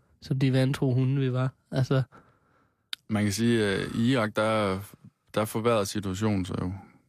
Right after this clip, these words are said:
Speaker 2: år efter år.
Speaker 1: Jo
Speaker 2: Mm.
Speaker 1: længere tid vi var der.
Speaker 2: I starten, der kunne de køre to mand i en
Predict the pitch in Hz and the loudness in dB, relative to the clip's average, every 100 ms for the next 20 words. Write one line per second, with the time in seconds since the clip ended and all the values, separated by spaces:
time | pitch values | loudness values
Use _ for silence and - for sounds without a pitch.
0 | _ _ _ _ _ _ - 95 - - | _ _ _ _ _ _ -2 0 -2 -2
1 | 55 - - _ _ _ _ _ _ _ | -2 -2 -6 _ _ _ _ _ _ _
2 | _ - 123 120 123 123 - 120 117 120 | _ 0 2 4 4 2 2 0 2 0
3 | 123 131 - _ - 98 120 110 110 123 | 0 -2 -8 _ -8 -4 -2 0 -2 -2
4 | 107 98 107 101 120 110 101 98 95 95 | -4 -2 -4 -2 -2 -2 -2 -4 -4 -6
5 | 92 | -10